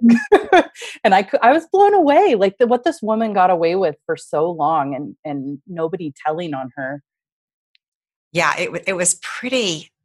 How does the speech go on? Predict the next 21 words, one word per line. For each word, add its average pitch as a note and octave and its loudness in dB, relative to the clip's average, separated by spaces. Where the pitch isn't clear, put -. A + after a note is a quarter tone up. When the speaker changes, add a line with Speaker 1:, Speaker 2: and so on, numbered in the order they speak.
Speaker 1:
extreme, C#3 -6
not G3 -2
only A#3 -4
in F3+ -4
terms D#3+ -8
of C#3+ -12
the D3 -14
fact - -8
that C#3 -10
she D#3 -6
got C#3 -6
away C#3 -8
with G#3+ -12
it A2 -10
so C3+ -6
long, B2+ -10
but C3+ -20
the C#3+ -16
fact F#3 -14
that - -10
she, C#3 -8